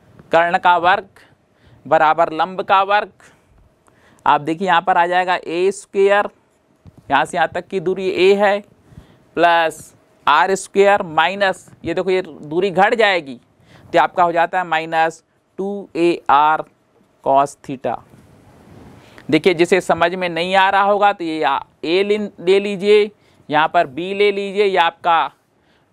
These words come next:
ओएल ले लीजिए। तो हमने इसमें ओ, लंब डाला था, तो ये आपका देखिए आपका हो जाएगा ये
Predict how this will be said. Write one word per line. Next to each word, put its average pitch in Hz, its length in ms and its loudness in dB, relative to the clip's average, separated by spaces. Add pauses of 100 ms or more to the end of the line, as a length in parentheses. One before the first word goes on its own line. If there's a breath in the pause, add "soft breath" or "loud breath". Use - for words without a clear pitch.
ओएल 202 320 2
ले 156 180 -6
लीजिए। 110 400 -18 (320)
तो 165 60 -2
हमने 170 240 -2
इसमें 185 260 -8
ओ, - 220 -6 (120)
लंब 175 360 -2
डाला 196 320 2
था, 202 240 -2
तो - 360 -16
ये 165 40 -2
आपका 170 300 0
देखिए 165 320 -6
आपका 175 240 0
हो 175 140 -2
जाएगा 170 320 0
ये 165 300 -8